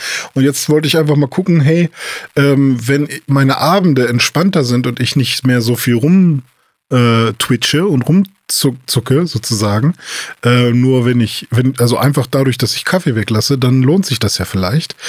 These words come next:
Und es passiert auch wirklich nur abends, ne? Es ist wirklich so, als hätte ich abends noch Energie, die raus muss, aber ich bin zu K O, um Sport zu machen. Es ist wirklich super weird. Und jetzt habe ich mal Decaf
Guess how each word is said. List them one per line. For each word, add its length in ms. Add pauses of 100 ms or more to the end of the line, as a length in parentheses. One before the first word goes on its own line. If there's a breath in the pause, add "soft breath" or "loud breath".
(400 loud breath)
Und 360
es 80
passiert 320
auch 80
wirklich 260
nur 120
abends, 420
ne? 160
Es 160
ist 140
wirklich 240
so, 320 (320 loud breath)
als 220
hätte 160
ich 180
abends 320
noch 200
Energie, 460
die 140
raus 360
muss, 360 (260 loud breath)
aber 180
ich 120
bin 140
zu 200
K 220
O, 240
um 140
Sport 340
zu 140
machen. 340
Es 200
ist 160
wirklich 220
super 280
weird. 300 (500 loud breath)
Und 140
jetzt 220
habe 140
ich 80
mal 200
Decaf 640